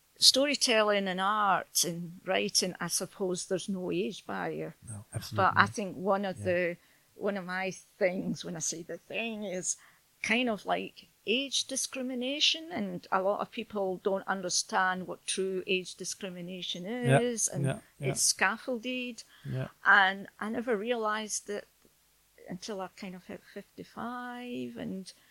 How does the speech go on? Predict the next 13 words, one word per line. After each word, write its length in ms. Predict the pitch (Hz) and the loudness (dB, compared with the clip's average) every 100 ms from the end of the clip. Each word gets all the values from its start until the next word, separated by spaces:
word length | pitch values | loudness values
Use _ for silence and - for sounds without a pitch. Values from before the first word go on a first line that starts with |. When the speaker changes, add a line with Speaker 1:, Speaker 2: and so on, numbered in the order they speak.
| _ _ | _ _
Speaker 1:
'cause 120 | 208 233 | -6 -4
I 80 | |
don't 240 | 254 226 - | -4 -8 -8
think 200 | 233 233 | -10 -10
of 120 | 202 | -14
myself 460 | 190 - 196 202 - | -8 -6 -6 -8 -8
as 80 | - | -8
sixty 560 | - 226 - - 226 214 | -6 -8 -6 -6 -8 -8
yet. 280 | 175 156 165 | -6 -2 12
Speaker 2:
No, 260 | 214 185 | 12 12
I 120 | 156 147 | 12 8
don't, 280 | 135 - - | 6 4 2
I 140 | 190 | 0